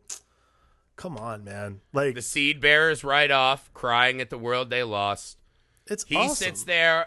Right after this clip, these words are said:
Speaker 2: and they just keep aging as their ginger son walks out, uh, to essentially be the Mowgli of this new world
Speaker 1: Yep.
Speaker 2: and be raised by the orgy wolves at the door.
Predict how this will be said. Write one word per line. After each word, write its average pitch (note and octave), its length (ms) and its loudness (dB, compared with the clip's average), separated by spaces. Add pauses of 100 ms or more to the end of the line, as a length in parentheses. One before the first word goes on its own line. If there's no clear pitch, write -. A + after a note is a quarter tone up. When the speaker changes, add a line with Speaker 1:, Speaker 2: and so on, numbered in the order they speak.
(140)
Speaker 2:
and D3 140 -4
they D#3+ 100 2
just E3+ 280 -4
keep F#3 380 -8
aging D#3+ 580 -4
as B2 200 -6
their A2+ 160 -6
ginger D3 480 -6
son D3 560 -4
walks B2 380 -4
out, C3+ 380 0 (600)
uh, A#2+ 340 4
to A#2+ 120 -10
essentially C#3+ 440 -4
be C#3 200 0
the B2+ 100 -6
Mowgli D3+ 440 -2
of D3 120 -2
this A#2+ 220 -10
new D#3 140 -8
world C3+ 400 -2
Speaker 1:
Yep. A#2 260 -8
Speaker 2:
and G#2 100 -10
be G#2 120 -8
raised B2 340 -2
by C3+ 180 0
the B2+ 200 0
orgy C3 400 -4
wolves A#2+ 340 -8
at C3 120 -12
the B2+ 80 -14
door. G#2+ 340 -6